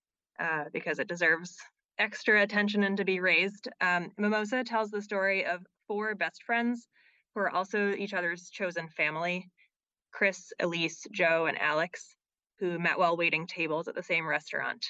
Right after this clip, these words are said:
Uh, now they're in their thirties, struggling through various life changes, like raising children, dating, exploring their gender identities now that they have the language to do so,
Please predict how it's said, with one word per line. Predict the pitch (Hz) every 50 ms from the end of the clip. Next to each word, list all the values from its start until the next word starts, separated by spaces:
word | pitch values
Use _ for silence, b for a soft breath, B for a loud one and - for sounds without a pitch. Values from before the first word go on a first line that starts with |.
| - _ _ _ -
Uh, | 170 160 156 151
now | - - 185 190 214
they're | 214 220 214
in | 202 196
their | 180 160 170
thirties, | 196 - 262 269 269 269 269 269 262 254 - - -
struggling | - - 208 208 208 214 208 202 202 208 208 208
through | - 220 208 208 208 202
various | 185 190 180 180 185 180 185 185 185 -
life | 165 151 175 180 -
changes, | - - 190 180 180 185 175 175 175 175 180 - - b b b b b b _ -
like | 175 170 170 - - -
raising | - 175 180 185 180 175 170 165 160 160 160
children, | - - 233 220 208 214 202 196 202 202 190 196 - _ _ - 240 - -
dating, | 214 202 202 202 196 190 190 190 196 190 190 _ _ _ _ -
exploring | - 185 - - - - 202 196 196 202 202 196
their | 196 185
gender | 185 190 175 185 185 185 180
identities | 175 180 180 175 175 175 175 170 175 170 170 175 -
now | 180 160 160 165
that | 165 -
they | 180 170 175
have | - 151 156 160 160 - - _ B B B B B B B
the | - 185
language | 165 151 147 156 160 156 151 160 -
to | - 170
do | - 160 160
so, | 156 - 160 151 151 151